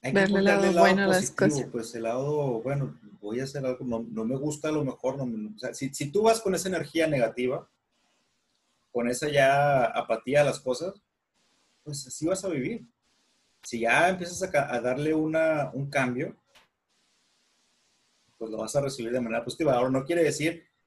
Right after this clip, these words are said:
Speaker 1: por esto que, que eh, por ejemplo, en mi caso, ah, siempre pensé así. No, yo también su-, sufría aburrimiento y, y, y me aburría de
Speaker 2: Ajá, o que te
Speaker 1: manera
Speaker 2: tengas que quedar ahí.
Speaker 1: maratónica, ¿no?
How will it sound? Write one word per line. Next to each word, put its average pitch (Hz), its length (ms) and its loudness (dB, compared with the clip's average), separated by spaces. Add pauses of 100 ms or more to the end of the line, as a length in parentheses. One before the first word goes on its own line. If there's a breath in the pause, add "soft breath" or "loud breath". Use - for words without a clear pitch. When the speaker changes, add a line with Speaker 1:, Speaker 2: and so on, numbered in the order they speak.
(120)
Speaker 1:
por 156 140 2
esto 160 300 0
que, 135 420 -2
que 110 500 -4 (600)
eh, 110 540 -2
por 123 120 -2
ejemplo, 123 220 -4
en 139 60 -2
mi 127 100 -2
caso, 127 320 0
ah, 127 160 -2
siempre 135 280 -2
pensé 127 280 -4
así. 143 280 -6
No, 226 240 -4
yo - 80 -10
también 175 240 -6
su-, 170 240 -14
sufría 131 360 -2
aburrimiento 139 760 0
y, 156 100 2
y, 117 600 -6 (540)
y 123 40 -2
me 123 80 0
aburría 113 840 0 (640)
de - 160 -6
Speaker 2:
Ajá, 285 280 4
o 262 60 6
que - 120 4
te - 0 -
Speaker 1:
manera 277 200 4
Speaker 2:
tengas 285 360 6 (160)
que 277 100 6
quedar 277 320 6
ahí. 285 300 6
Speaker 1:
maratónica, - 220 -2 (340)
¿no? - 240 -20